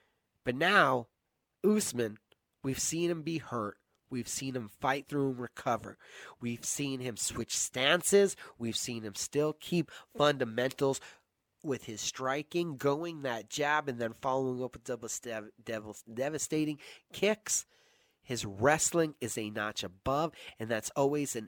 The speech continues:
ace in the hole for the Nigerian Nightmare, that he can dictate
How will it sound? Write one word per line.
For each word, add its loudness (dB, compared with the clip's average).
ace -2
in -8
the -4
hole 2
for -2
the -4
Nigerian -6
Nightmare, 0
that -4
he -8
can -2
dictate 0